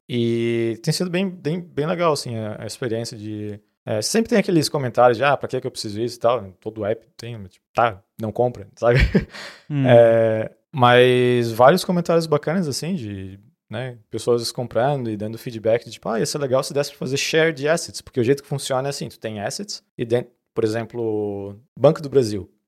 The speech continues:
Speaker 1: né, isso é o teu, a tua categoria lá, o teu asset, e daí tu vai botando dinheiro ali, né, fazendo snapshot, né, do valor que tu tem do Banco do Brasil. Então, digamos que, claro, hoje eu tenho dez reais, amanhã eu tenho vinte, vou lá e ponho vinte. E teve gente já falando, "Ah, eu quero fazer share de um asset", porque, sei lá, eu posso ter uma conta conjunta.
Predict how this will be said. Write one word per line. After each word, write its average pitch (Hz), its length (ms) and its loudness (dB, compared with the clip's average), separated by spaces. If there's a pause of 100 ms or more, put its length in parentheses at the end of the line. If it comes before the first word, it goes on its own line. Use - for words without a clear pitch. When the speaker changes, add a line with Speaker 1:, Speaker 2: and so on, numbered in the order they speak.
(140)
Speaker 1:
né, 101 180 -8
isso 104 240 -8
é 113 200 2
o 113 80 -4
teu, 110 480 -4
a 104 40 -10
tua 113 180 -6
categoria 107 440 -10
lá, 92 60 -14
o 95 40 -16
teu - 180 -14
asset, - 300 -14
e - 40 -20
daí 104 100 0
tu 104 80 -4
vai 120 100 4
botando 123 360 -4
dinheiro 120 280 -4
ali, 120 240 -4 (160)
né, 101 120 -6
fazendo 113 280 -2
snapshot, 156 600 0 (180)
né, 110 240 -12
do 107 220 -10
valor 117 280 4
que - 60 -10
tu - 60 -12
tem 123 120 -4
do 117 60 -6
Banco 117 200 -6
do 117 80 -12
Brasil. 113 360 -4 (420)
Então, 110 160 -4
digamos 110 300 -4
que, - 40 -12
claro, 110 180 4
hoje 107 180 -2
eu 104 40 -12
tenho 113 160 -6
dez 113 160 2
reais, 147 320 2
amanhã 127 200 -2
eu 123 40 -6
tenho 143 180 -6
vinte, 143 280 -6
vou 143 120 -4
lá 127 80 -2
e 127 40 -8
ponho 135 200 -8
vinte. 107 260 -12 (140)
E 110 420 -2 (140)
teve 120 880 0
gente 123 280 -2
já 147 60 -2
falando, 160 240 -2
"Ah, 202 40 4
eu 170 80 4
quero 147 220 -2
fazer 147 220 -6
share 196 380 2
de 120 120 -8
um 110 100 -6
asset", - 340 -12
porque, 110 360 -6
sei 80 120 -6
lá, 78 80 4
eu - 40 2
posso - 220 -8
ter - 60 -8
uma 117 140 -6
conta 135 240 -8
conjunta. 147 420 -10